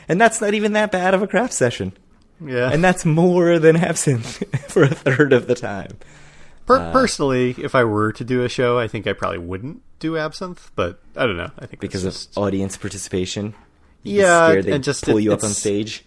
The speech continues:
Speaker 2: very, I don't know. I think I would enjoy, like, one of the Cirque shows more instead of, like, a very,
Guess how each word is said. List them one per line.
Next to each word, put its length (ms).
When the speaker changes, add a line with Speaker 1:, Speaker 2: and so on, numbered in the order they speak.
Speaker 2:
very, 760
I 80
don't 100
know. 200
I 40
think 160
I 60
would 120
enjoy, 320
like, 160
one 80
of 80
the 60
Cirque 240
shows 420
more 300
instead 240
of, 240
like, 160
a 60
very, 500